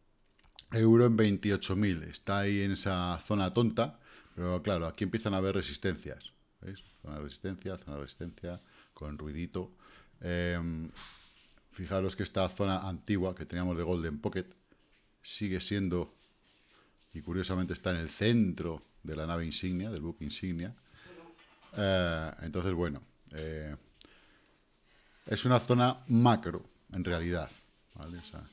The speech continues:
no vamos a quitarla de aquí para que no tengamos demasiado ruido. Pero aquí es donde está la clave, ¿vale? Ayer estuvimos viendo la zona de rebote que había,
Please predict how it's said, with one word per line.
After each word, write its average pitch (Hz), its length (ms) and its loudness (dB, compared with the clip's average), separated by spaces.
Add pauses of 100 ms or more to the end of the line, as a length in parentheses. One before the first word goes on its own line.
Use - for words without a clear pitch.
(160)
no 82 80 -8
vamos 82 180 -6
a 85 60 -4
quitarla 80 300 -4
de 80 60 -6
aquí 85 120 -6
para 85 200 -2
que 76 100 -6
no 78 140 -6
tengamos 78 600 -8 (200)
demasiado 87 560 -6
ruido. 85 400 -8 (1300)
Pero 104 420 -2 (1120)
aquí 127 240 4
es 120 60 8
donde 101 160 4
está 95 160 -2
la 82 140 -4
clave, 71 280 -8 (840)
¿vale? 90 240 -6
Ayer 85 180 -4
estuvimos 82 400 -4
viendo 104 260 2
la 104 100 4
zona 87 240 -2
de 82 80 -2
rebote 82 300 -6
que 78 100 -8
había, 110 320 2